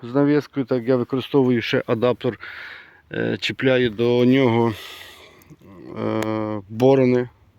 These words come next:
Тут в мене є, значить, така навіска, яка регулюється по висоті. От, відповідно, і регулюється по висоті зад. Значить, <clears throat> в такому пол-, положенні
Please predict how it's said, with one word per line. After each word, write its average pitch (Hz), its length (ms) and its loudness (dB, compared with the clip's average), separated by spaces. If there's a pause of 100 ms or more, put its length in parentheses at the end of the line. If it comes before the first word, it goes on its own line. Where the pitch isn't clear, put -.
(2750)
Тут 160 160 0
в 117 60 -6
мене 123 280 2
є, 151 120 -2
значить, 120 340 0
така 117 220 0
навіска, 131 420 4
яка 151 200 4
регулюється 135 640 4
по 139 140 0
висоті. 135 560 -2 (880)
От, 135 240 -4
відповідно, 147 560 2
і 147 380 2
регулюється 131 560 0
по 131 140 -4
висоті 127 800 -4 (280)
зад. 113 300 -6 (1800)
Значить, - 380 -6 (580)
<clears throat> - 0 -
в 165 300 4
такому 165 380 2
пол-, 143 420 4
положенні 151 540 0